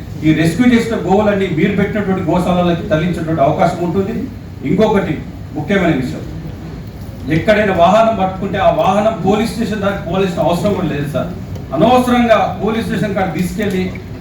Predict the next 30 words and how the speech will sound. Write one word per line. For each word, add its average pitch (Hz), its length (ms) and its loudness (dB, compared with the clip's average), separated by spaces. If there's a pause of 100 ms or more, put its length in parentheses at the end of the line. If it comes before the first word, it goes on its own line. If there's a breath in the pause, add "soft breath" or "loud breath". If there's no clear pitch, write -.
ఒక 165 160 0
గంట, 202 160 4 (120)
రెండు 208 180 -2
గంటల 196 300 -2
సేపు 220 220 0
అక్కడ 190 160 -2 (100)
ఆపడం 208 360 2
వల్ల 214 140 4 (580)
వాళ్ళందరూ 240 580 2
కూడా 220 180 0
మొబిలైజ్ 196 380 0
అవుతున్నారు, 143 380 -4
మొత్తం - 220 -8 (360)
ముస్లిమ్స్ 170 400 -4
అందరూ 202 320 0
వచ్చేస్తున్నారు. 202 500 -2 (140)
అక్కడికి 196 240 -2
వచ్చాక 226 200 -2
అక్కడ 226 160 2 (120)
లా 220 100 6
అండ్ 214 100 0
ఆర్డర్ 214 160 0
ప్రాబ్లం 196 300 0
క్రియేట్ 190 240 0
అయ్యే - 160 -6
పరిస్థితి 165 380 -4
కాబట్టి 202 280 2 (160)
ఫస్ట్ 220 320 0 (540)
వెహికల్ 247 380 2
ఎక్కడైనా 220 300 2